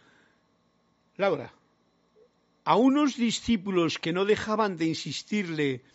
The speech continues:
en que les dijera palabras de sabiduría, el maestro les dijo: "La sabiduría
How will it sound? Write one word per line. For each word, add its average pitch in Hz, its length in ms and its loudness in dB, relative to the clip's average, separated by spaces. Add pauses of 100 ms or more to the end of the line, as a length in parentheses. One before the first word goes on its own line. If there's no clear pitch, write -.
(200)
en 160 180 -2
que 160 100 -4
les 151 160 -2
dijera 190 520 -2
palabras 175 480 0
de 180 100 -6
sabiduría, 160 840 -2 (840)
el 147 180 -4
maestro 160 520 -6
les 135 160 -8
dijo: 123 480 -10 (2250)
"La 156 120 -2
sabiduría 190 920 -2